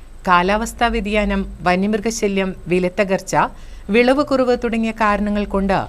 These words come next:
നെൽകൃഷിയടക്കമുള്ള കാർഷിക മേഖലയിൽ തുടരാനാകാത്ത സാഹചര്യത്തിലാണ് ഇവർ കഴിഞ്ഞ വർഷം മുതൽ പുതിയ പരീക്ഷണത്തിലേർപ്പെട്ടിട്ടുള്ളത്. വേനൽമഴ ഒന്നുപോലും ലഭിക്കാത്തതിനാൽ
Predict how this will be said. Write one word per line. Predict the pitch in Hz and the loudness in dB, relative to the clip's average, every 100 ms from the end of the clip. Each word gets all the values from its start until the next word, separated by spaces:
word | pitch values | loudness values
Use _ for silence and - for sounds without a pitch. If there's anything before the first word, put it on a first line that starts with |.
| - - - 214 | -8 -16 -6 0
നെൽകൃഷിയടക്കമുള്ള | 226 233 294 285 294 254 247 233 233 214 202 - 208 | 0 2 -2 0 0 -2 -2 0 2 4 2 0 4
കാർഷിക | 196 196 - 220 240 | 4 4 -4 -4 -2
മേഖലയിൽ | 226 208 208 202 202 196 | -2 -2 -2 -2 -2 -2
തുടരാനാകാത്ത | 190 196 214 220 208 196 202 - | 2 2 2 -2 -2 -4 -4 -2
സാഹചര്യത്തിലാണ് | 214 185 170 196 208 226 220 160 208 - - - - 214 | -2 0 -2 -4 -2 -2 0 0 -2 -4 -14 -16 -6 -2
ഇവർ | 202 196 196 | 0 0 2
കഴിഞ്ഞ | 202 214 240 254 | 2 2 0 -2
വർഷം | 233 - 214 | -4 -4 -2
മുതൽ | 196 165 - - - - | 0 0 -2 -14 -18 -4
പുതിയ | 202 196 226 254 | -2 0 0 2
പരീക്ഷണത്തിലേർപ്പെട്ടിട്ടുള്ളത്. | 214 208 214 - 226 226 196 190 190 214 160 147 143 151 156 - - - - - - - | 4 2 -2 -4 -4 0 2 2 0 -2 -2 -2 0 2 0 -2 -16 -18 -18 -18 -14 2
വേനൽമഴ | 247 294 330 370 370 359 | 4 6 2 -2 -2 -2
ഒന്നുപോലും | 294 294 294 277 269 | -2 -2 0 0 2
ലഭിക്കാത്തതിനാൽ | 262 240 226 226 226 226 220 208 | 0 -2 -2 -2 0 -2 -2 -2